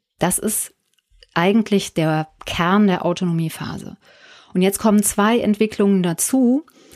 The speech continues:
die einfach sehr schwierig sind und dieses,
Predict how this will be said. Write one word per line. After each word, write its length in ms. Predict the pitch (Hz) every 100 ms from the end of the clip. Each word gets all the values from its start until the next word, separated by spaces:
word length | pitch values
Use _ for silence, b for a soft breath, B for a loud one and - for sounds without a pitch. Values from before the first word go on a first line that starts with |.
| B B -
die 360 | 202 202 196 - _
einfach 360 | 190 196 196 180
sehr 440 | - 190 190 190 - b
schwierig 520 | - - 202 226 214
sind 380 | - 220 220 247
und 300 | - 196 185
dieses, 580 | 196 190 190 190 - -